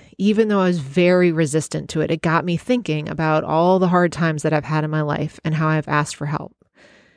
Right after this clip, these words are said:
It got me thinking about when we would lose a patient and we did every single thing right and it wasn't up to us. It got me thinking about when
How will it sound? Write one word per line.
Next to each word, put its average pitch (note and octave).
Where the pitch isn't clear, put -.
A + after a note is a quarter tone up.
It F3
got F#3
me F#3
thinking A3
about D#3+
when F3
we G3+
would E3
lose G3+
a F#3+
patient -
and D#3
we E3+
did E3+
every G3
single F#3+
thing E3+
right -
and F3+
it D3+
wasn't F#3
up E3
to D3
us. -
It F#3
got A3
me A#3
thinking A#3
about F#3
when F#3+